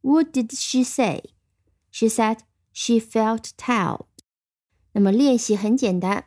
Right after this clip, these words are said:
我会讲前面的两句。当我问，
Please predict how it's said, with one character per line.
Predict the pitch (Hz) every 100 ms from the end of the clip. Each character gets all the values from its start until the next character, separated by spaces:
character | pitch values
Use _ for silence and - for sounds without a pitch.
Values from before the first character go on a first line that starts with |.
| _ -
我 | 196 165
会 | - 247
讲 | - 165 151 _ _ _ _ _ _ _ _ _ _ _ -
前 | - 185 175
面 | 262 262
的 | 202
两 | 170 147 135
句。 | - 247 - _
当 | 247 254
我 | 208 165
问， | 226 190